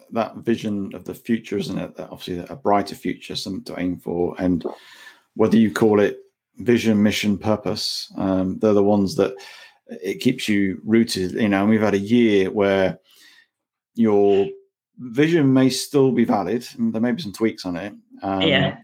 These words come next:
Speaker 1: but your how and your timing is somewhat changed.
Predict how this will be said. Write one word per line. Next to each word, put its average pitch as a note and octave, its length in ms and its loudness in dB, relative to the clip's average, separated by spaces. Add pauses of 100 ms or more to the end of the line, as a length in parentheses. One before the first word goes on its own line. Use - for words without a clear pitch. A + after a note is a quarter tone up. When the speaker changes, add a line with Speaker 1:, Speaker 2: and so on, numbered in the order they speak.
(200)
Speaker 1:
but G#2+ 340 0
your G#2 260 2
how A2 400 2
and F#2 180 2
your F2 380 2
timing F2 580 2
is F2 200 -2
somewhat F2+ 340 -4
changed. D#2+ 540 -2